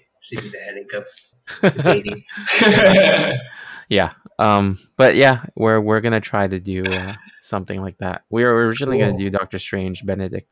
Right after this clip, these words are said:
Speaker 2: Wong, not Benedict Wong, sorry, the character of Wong played by Benedict Wong. But anyway, <laughs> um, the,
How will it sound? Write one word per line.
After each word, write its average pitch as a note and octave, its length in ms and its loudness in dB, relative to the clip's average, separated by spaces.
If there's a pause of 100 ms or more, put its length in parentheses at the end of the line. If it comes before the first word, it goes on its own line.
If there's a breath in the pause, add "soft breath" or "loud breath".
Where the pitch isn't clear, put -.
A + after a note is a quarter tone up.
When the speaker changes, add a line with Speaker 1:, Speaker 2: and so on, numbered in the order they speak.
(120)
Speaker 2:
Wong, F#2 340 -6 (160)
not C#3 140 0
Benedict F#2 320 -2
Wong, F2+ 160 -8
sorry, C3 180 4 (240 loud breath)
the A#2 100 4
character C3 400 4
of F#2+ 100 4
Wong G#2 320 6
played A2 220 2
by F#2 120 2
Benedict F2 400 -2
Wong. F#2 180 -4 (300 loud breath)
But G#2 100 2
anyway, G2+ 220 -2 (100)
<laughs> - 600 -10
um, G2 440 -2 (260)
the, F#2+ 480 -2